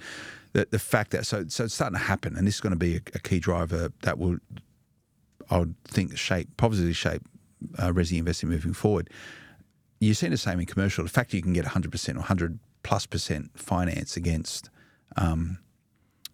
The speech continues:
uh, some commercial asset means that there is a, a growing access to credit in order to empower property investment. That has to be something which will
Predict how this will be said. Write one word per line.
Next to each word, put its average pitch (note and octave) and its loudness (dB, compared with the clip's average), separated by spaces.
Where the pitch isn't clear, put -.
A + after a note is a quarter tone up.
uh, E2+ 2
some F#2+ -2
commercial F2 0
asset F#2+ 0
means F2+ 2
that E2+ -4
there E2 0
is D#2+ -2
a, F2 2
a E2+ 0
growing E2+ 2
access - -4
to - -2
credit - -2
in F#2 -2
order F2+ 0
to F2+ -4
empower - -2
property F2 4
investment. F2+ 2
That C3+ 4
has B2+ 2
to - -6
be F#2 2
something E2+ -4
which - 0
will E2 -2